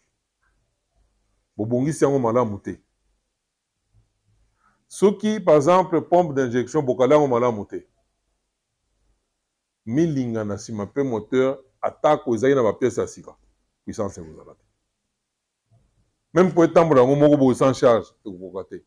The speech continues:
Omona milinga fu, fu, fu. Po emata ngombe ekomata te. Okomona kaka soki batie, bakale po mpona malamu. Mutuka, ogaze boye omona ba puissance ezali. Bokotia quarante tonnes, cinquante tonnes na kati ya carrosserie.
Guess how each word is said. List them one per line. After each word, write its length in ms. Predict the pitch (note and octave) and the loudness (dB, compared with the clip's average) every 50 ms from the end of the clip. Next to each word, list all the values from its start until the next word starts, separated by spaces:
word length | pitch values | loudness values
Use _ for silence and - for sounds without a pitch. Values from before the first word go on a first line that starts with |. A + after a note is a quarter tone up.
| _ _ - | _ _ -14
Omona 280 | A2 A#2+ B2+ A#2+ A2+ | -10 -8 -8 -8 -8
milinga 360 | A#2+ C3 B2 A#2+ A2+ G2+ G#2 | -8 -10 -10 -10 -12 -12 -14
fu, 200 | G2 - C3 B2+ | -14 -14 -16 -16
fu, 180 | G#2 - B2+ A#2+ | -16 -16 -20 -20
fu. 160 | _ - - _ _ _ _ - | _ -20 -20 _ _ _ _ 2
Po 80 | F3 | 2
emata 320 | F#3 F#3 D#3 - - C#3+ C3+ | 4 4 2 2 2 0 0
ngombe 300 | C#3 C#3 D3+ D3+ D3+ C#3+ | 2 2 2 2 2 2
ekomata 420 | A#2 G#2 G2 F#2 F2 _ - - | 2 0 -4 -10 -14 _ -20 -20
te. 120 | _ _ _ _ _ _ _ _ _ _ _ _ _ _ _ _ _ _ _ _ _ _ _ _ _ _ _ _ _ _ _ _ _ - | _ _ _ _ _ _ _ _ _ _ _ _ _ _ _ _ _ _ _ _ _ _ _ _ _ _ _ _ _ _ _ _ _ 0
Okomona 480 | D3 D3+ D3 D#3+ F3 G#3+ A#3 A3+ G3+ F#3+ | 2 4 4 6 6 6 8 8 8 6
kaka 220 | G#3 G3+ F#3 F3 | 6 6 6 4
soki 220 | F3 - G3+ G3+ | 4 2 -2 2
batie, 440 | E3 D#3+ D3+ - - G3 G3 G#3+ G#3+ - | 2 0 0 0 -2 0 0 0 0 -2
bakale 420 | D3 C3+ - - - F#3 G#3 G3+ | -6 -4 0 2 4 4 4 2
po 180 | E3 E3+ F#3 F3+ | 2 -2 -4 -4
mpona 280 | E3 - F3+ F3 E3+ D#3 | 0 0 0 0 2 2
malamu. 340 | C#3+ D3+ F3+ G3 G#3 G3+ - _ _ _ _ _ _ _ _ _ _ _ _ _ _ _ _ _ _ _ _ _ _ _ _ _ _ _ _ _ _ _ _ _ _ _ _ _ _ _ | 2 4 4 4 2 2 -4 _ _ _ _ _ _ _ _ _ _ _ _ _ _ _ _ _ _ _ _ _ _ _ _ _ _ _ _ _ _ _ _ _ _ _ _ _ _ _
Mutuka, 640 | - G#2+ D#3 F3 - - F3 C#3+ - G#3 G#3+ G#3+ A3 | -4 0 0 0 0 -2 -6 -2 2 4 6 6 6
ogaze 520 | G3+ D#3+ D3+ F3+ E3 F3 E3+ G3 A3 G#3+ | 4 2 0 2 4 4 4 4 2 0
boye 180 | F3 E3+ E3+ F3 | 0 0 -2 -2
omona 280 | F3 E3+ F#3 F3+ E3+ | -2 -2 -2 -2 -2
ba 160 | E3 D#3+ F3 E3+ | 0 0 0 0
puissance 420 | - - D3 - F3+ E3 B2+ C#3+ | 0 -4 -2 0 0 0 0 -2
ezali. 400 | C3 C3 C#3 D3+ F3+ G#3 A#3 - _ _ _ _ _ _ _ _ _ _ _ _ _ _ _ _ - | 0 2 2 2 2 0 -4 -6 _ _ _ _ _ _ _ _ _ _ _ _ _ _ _ _ -10
Bokotia 540 | A2 A#2+ A#2 B2+ C3 - - - E3+ D#3+ D3+ | -8 -8 -6 -6 -8 -8 -4 -4 -4 -2 -2
quarante 440 | - C#3 C3 C#3+ D3+ D#3 C3+ - _ - | -2 -2 0 0 0 -2 -4 -6 _ -2
tonnes, 280 | D3+ C#3 B2+ G#2+ - | -2 -2 -2 -6 -8
cinquante 340 | - A#2+ A#2+ C#3+ C#3 B2 A2 | -10 -10 -6 -6 -6 -6 -4
tonnes 160 | - C3 B2 | -6 -6 -4
na 80 | A2 G#2 | -2 -2
kati 200 | A#2 A2 - A2+ | -2 -2 -2 -4
ya 60 | G2 | -6
carrosserie. 480 | F#2 F#2 F2+ F2 E2+ - - - _ | -4 -6 -8 -8 -12 -16 -20 -20 _